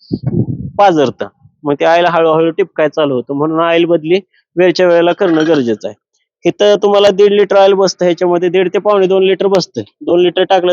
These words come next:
तरी चालतंय. इथून ऑइल काढायचं सिस्टम हेच आहे, हे पण नव्वद नंबरच ऑइल आहे.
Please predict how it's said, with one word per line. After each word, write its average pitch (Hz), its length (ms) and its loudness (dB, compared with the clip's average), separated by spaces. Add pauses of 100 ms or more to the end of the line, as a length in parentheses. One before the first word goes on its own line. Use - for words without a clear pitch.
तरी 185 120 0
चालतंय. 185 400 0 (560)
इथून 190 320 -2
ऑइल 185 200 2
काढायचं 175 440 0
सिस्टम 185 400 -4
हेच 160 180 0
आहे, 113 100 -2 (520)
हे - 280 -4
पण 180 220 -2
नव्वद 180 340 2
नंबरच 175 400 0
ऑइल 127 240 0
आहे. 98 80 -10